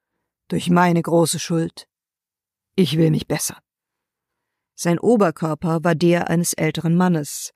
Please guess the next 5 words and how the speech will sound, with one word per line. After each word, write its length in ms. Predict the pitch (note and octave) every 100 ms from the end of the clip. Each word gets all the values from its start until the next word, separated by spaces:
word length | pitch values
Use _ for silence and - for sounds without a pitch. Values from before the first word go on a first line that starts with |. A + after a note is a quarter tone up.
| _ _ _
hagerer 800 | - G#3+ G#3+ F3 D#3 D3+ D#3 D3+ _ _ _
als 280 | E3+ - -
Hattos 300 | E3 D#3+ -
eigener, 580 | E3+ F3 E3+ E3+ E3 - _ _ _ -
sehnig 500 | E3 F#3 F#3 F3+